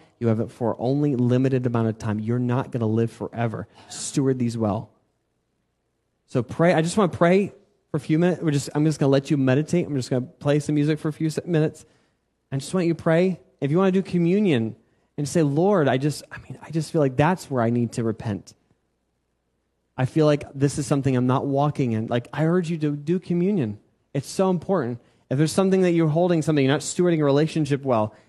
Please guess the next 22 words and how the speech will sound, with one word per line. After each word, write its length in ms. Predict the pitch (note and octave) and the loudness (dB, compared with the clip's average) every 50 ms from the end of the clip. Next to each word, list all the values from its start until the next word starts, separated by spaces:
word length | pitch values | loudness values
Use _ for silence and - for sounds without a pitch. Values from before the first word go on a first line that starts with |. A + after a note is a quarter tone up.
| _ | _
it's 220 | _ C3 C3+ - - _ | _ -8 -8 -8 -12 _
good 240 | _ E3 D#3+ D#3 C#3+ | _ -4 -4 -2 -2
to 80 | D3 C3+ | -4 -8
steward 320 | - - - D#3 D3+ C#3+ | -8 -4 -2 -2 0 0
that 120 | C3+ C3 A#2 | 0 0 0
relationship 560 | C3 B2+ B2 A#2 - C3 C3 B2 - A#2+ - - | 0 0 0 0 -2 -4 -6 -4 -6 -8 -6 -4
well. 340 | D#3 D#3 C3+ G#2+ G#2 - _ _ _ _ _ _ _ _ _ _ _ _ _ _ _ _ _ _ _ _ _ _ _ _ _ _ _ _ _ _ _ _ _ _ _ | -2 -2 -2 -2 -4 -8 _ _ _ _ _ _ _ _ _ _ _ _ _ _ _ _ _ _ _ _ _ _ _ _ _ _ _ _ _ _ _ _ _ _ _
So 120 | - - | -12 -12
I 40 | C#3 | -12
just 120 | C3 - | -10 -8
wanna 120 | F3 F3 E3 | -8 -8 -8
encourage 380 | D3 - - - D3+ C#3 B2+ | -10 -10 -10 -10 -10 -8 -8
you, 200 | B2+ A#2 A2+ A2+ _ _ _ _ _ _ _ _ _ _ _ _ _ _ _ _ _ _ _ _ _ _ _ _ | -10 -10 -10 -12 _ _ _ _ _ _ _ _ _ _ _ _ _ _ _ _ _ _ _ _ _ _ _ _
just 360 | - D#3+ C#3 - - - _ _ _ _ _ _ _ _ _ _ _ _ _ _ - - | -16 -14 -14 -14 -16 -18 _ _ _ _ _ _ _ _ _ _ _ _ _ _ -18 -16
ask 240 | D#3+ D#3 - - | -14 -14 -14 -14
Holy 160 | - C#3+ C3 B2 | -12 -12 -12 -12
Spirit, 380 | - - - C3 B2 A2+ - _ _ _ _ _ _ _ | -14 -16 -16 -16 -18 -18 -20 _ _ _ _ _ _ _
reveal 380 | C3+ B2+ A#2+ B2+ D3 D#3+ F3+ - | -12 -12 -8 -4 -4 -4 -4 -6
to 120 | - - | -8 -10
me 140 | D#3 D3 C#3+ | -10 -8 -8
where 220 | C3 B2+ B2+ B2 | -8 -8 -8 -8
I'm, 240 | B2 A#2+ B2 B2+ B2+ | -8 -8 -10 -12 -14